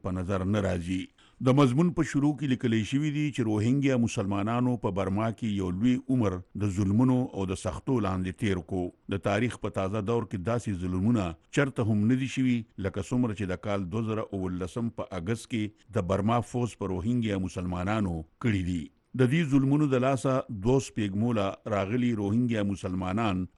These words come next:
اخر مجبوره شول او د کال دوه زره اوولسم په پنځويشتم اګست د برما په قطبي غربي صوبه راکین کې د فوز او د پولیس په چوکو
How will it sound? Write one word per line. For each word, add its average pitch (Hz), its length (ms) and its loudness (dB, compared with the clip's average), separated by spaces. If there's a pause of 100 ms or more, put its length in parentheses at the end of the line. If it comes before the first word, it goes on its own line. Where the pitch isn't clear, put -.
(100)
اخر 135 360 0
مجبوره 101 480 0
شول 92 220 -4 (240)
او 98 40 -2 (120)
د 95 140 -2
کال 110 280 -2
دوه 123 160 -2
زره 113 160 -2 (160)
اوولسم 92 640 -4
په 107 160 -6
پنځويشتم 87 560 -4 (160)
اګست 110 340 -6 (460)
د 95 140 2
برما 113 280 4 (300)
په 107 160 -4
قطبي 107 340 0
غربي 113 360 0
صوبه 110 320 0
راکین 127 440 2 (140)
کې 113 480 -4
د - 160 -6
فوز 131 340 2
او 104 160 -2
د 95 160 -6
پولیس 113 320 -2
په 98 160 -8
چوکو 101 320 -4